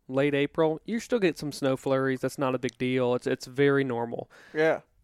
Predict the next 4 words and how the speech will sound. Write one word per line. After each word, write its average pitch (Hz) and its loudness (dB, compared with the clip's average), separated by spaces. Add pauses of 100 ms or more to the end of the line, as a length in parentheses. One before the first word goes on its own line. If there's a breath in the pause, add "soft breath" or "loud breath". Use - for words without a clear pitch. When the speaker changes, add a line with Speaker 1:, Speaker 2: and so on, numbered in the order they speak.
(380)
Speaker 1:
Early 165 4
snow 160 -2 (320)
for 139 0
them, 156 0